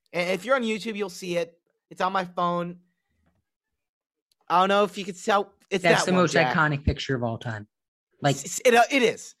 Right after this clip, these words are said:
Speaker 1: But, like, that is the picture that defines this man, because what, after the national championship, he is just cool, calm, and collected, smoking a cigar. And I, I, I don't know if he smoked a cigar after today's game, maybe only after championships.
Speaker 2: No,
Speaker 1: Maybe
Speaker 2: no, of
Speaker 1: saving
Speaker 2: course not.
Speaker 1: it.
Speaker 2: He did it when they won the division. You cannot,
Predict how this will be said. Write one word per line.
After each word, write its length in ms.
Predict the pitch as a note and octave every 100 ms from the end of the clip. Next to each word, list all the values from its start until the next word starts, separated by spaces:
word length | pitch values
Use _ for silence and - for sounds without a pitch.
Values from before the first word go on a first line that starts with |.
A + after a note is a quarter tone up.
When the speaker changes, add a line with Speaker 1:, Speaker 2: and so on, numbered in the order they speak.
| _
Speaker 1:
But, 160 | B3 B3
like, 180 | A#3+ - A3
that 240 | C4+ D#4
is 200 | D4+ C#4
the 120 | B3+
picture 560 | - - A#3 - G3 F#3+
that 160 | F3
defines 540 | F3 C#3+ - E3 D#3 C3+
this 180 | C#3 C3
man, 300 | C3 G#2+ G#2
because 540 | D3+ - E3+ E3 D#3+ - - - _ _ -
what, 240 | G#3+ G#3+
after 320 | D3 F#3+ F#3+ A3+
the 100 | F#3+
national 500 | F3+ G3 G#3+ A#3+ A#3+
championship, 800 | - G3 F3+ E3 C#3+ E3+ D#3+ _ _ _ _ - - _ _ _
he 220 | _ A#3+ D4+
is 100 | -
just 280 | G#3+ -
cool, 520 | - - B3 B3+ C4+ C4+
calm, 380 | - G#3+ A3
and 80 | A3
collected, 640 | - A3 F#3 D#3+ E3+ D#3+ - - _ _
smoking 380 | - - G#3+ G3
a 40 | F3+
cigar. 460 | E3 C3 G2+ - _ _ _ _
And 120 | G#3 A3
I, 360 | C4+ A#3+ A#3 G3
I, 100 | F#3 G#3+
I 80 | A#3+
don't 100 | C4
know 100 | C4+
if 100 | C4
he 60 |
smoked 300 | B3 B3 B3
a 40 | A#3+
cigar 380 | A#3+ G3+ A3+
after 180 | A3 -
today's 380 | G3 G#3+ G#3 G#3
game, 320 | F3+ G#3 G3+
maybe 260 | F#3 F#3 G3+
only 240 | G3 G3+
after 300 | G3+ G3 F#3
championships. 800 | F3+ G#3 F#3+ F#3+ F3 F#3 F#3 -
Speaker 2:
No, 300 | F#3+ F#3+ D#3
Speaker 1:
Maybe 140 | A#2+ F#3+
Speaker 2:
no, 180 | F#3+
of 60 | E3
Speaker 1:
saving 180 | G#3+ G#3
Speaker 2:
course 100 | D#3+
not. 100 | G3+
Speaker 1:
it. 40 |
Speaker 2:
He 80 | G3
did 180 | F3+ A#3+
it 100 | C4+
when 120 | A#3+
they 60 | A3
won 200 | G3 G3
the 80 | E3+
division. 500 | D3 D3 C#3+ D#3 E3+
You 120 | G3+
cannot, 760 | - G#3+ F#3 E3+ E3 D#3 C#3